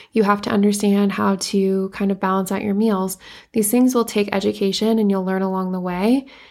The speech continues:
And it's also a point of trial and error. Sometimes you'll do things that you'll be like, "Yeah, that worked well." And other times you'll be like, "Okay, that didn't work for me.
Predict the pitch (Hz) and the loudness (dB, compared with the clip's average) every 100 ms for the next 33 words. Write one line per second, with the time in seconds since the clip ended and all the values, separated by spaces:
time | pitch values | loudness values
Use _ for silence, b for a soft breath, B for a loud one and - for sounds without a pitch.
0 | B 240 247 233 220 208 208 202 196 202 | B 2 4 4 2 2 0 0 0 0
1 | 208 202 208 196 208 - - 190 185 185 | -2 -4 -2 0 0 -2 -2 -2 -2 -4
2 | - 208 202 208 202 196 202 196 202 196 | 0 0 2 2 2 2 0 0 2 2
3 | 202 208 208 196 196 202 233 202 208 202 | 0 0 0 0 -2 0 0 0 0 -2
4 | - 208 196 202 202 196 - 208 208 190 | 0 2 2 2 0 0 -2 -4 -2 -4
5 | 190 208 190 190 220 214 196 196 - 196 | -4 -2 -2 0 -2 0 0 -2 -4 -4
6 | 190 190 | -2 -2